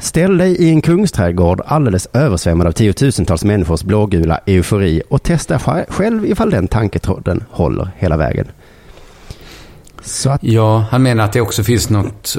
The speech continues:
Speaker 2: ogripbart som inte låter sig, eh, liksom förklaras i, i termer.
Speaker 1: Ja, men alltså det är ju en enorm skillnad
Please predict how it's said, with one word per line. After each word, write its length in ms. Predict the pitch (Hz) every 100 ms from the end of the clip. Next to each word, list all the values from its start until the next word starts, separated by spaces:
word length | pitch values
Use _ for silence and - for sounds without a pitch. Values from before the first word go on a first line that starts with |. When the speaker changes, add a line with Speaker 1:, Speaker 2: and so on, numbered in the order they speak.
| -
Speaker 2:
ogripbart 920 | 113 92 92 92 - 98 95 - -
som 300 | - 113 101
inte 220 | 90 90
låter 300 | 90 80 90
sig, 580 | - 90 82 82 80 76 - - -
eh, 320 | 85 80 82
liksom 460 | 85 - 87 78 76 78 - _ - - - - - - -
förklaras 640 | - 107 90 90 85 -
i, 380 | 95 85 85 90
i 40 |
termer. 520 | 90 98 78 85 - - - - - - - -
Speaker 1:
Ja, 380 | 120 143 160 160
men 180 | 151
alltså 180 | 151 160
det 80 | 139
är 40 |
ju 100 | 143
en 100 | 147
enorm 580 | 143 143 151 214 185 123
skillnad 480 | 107 113 98 87